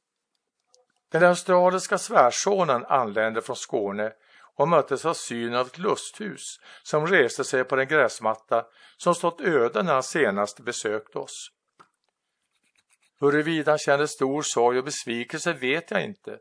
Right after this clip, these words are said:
men, eh, det verktyg han låtit medföra från södern fick i alla fall stanna i bilen. Sanningen var den att jag, och jag tvekar inte inför beteckningen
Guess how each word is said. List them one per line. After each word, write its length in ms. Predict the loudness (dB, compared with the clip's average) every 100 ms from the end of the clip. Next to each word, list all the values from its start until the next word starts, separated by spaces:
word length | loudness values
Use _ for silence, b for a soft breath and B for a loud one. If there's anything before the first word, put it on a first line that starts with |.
| _ B B B -6
men, 520 | 2 4 4 4 4
eh, 160 | 4 4
det 160 | 4
verktyg 600 | 6 6 4 0 -6 -2
han 120 | 0
låtit 340 | 2 0 -2 -2
medföra 520 | 0 0 2 2 2
från 160 | -4 -6
södern 640 | -4 -2 0 -2 -4 -8 B B B
fick 220 | -4 2
i 20 |
alla 180 | 0 2
fall 280 | 2 2 0
stanna 520 | -6 -2 -2 -2 -6
i 100 | -6
bilen. 520 | -12 -12 -12 -16 -16 _ _ _ _ _ b b b
Sanningen 480 | -2 0 0 -2 2
var 220 | 4 4
den 280 | 2 2 0
att 180 | -2
jag, 340 | 0 0 0 -2
och 320 | -8 -20 -4
jag 120 | -2
tvekar 380 | 2 2 4 2
inte 220 | 0 -2
inför 200 | -6 -4
beteckningen 680 | -4 -2 -2 -2 -4 -8 -8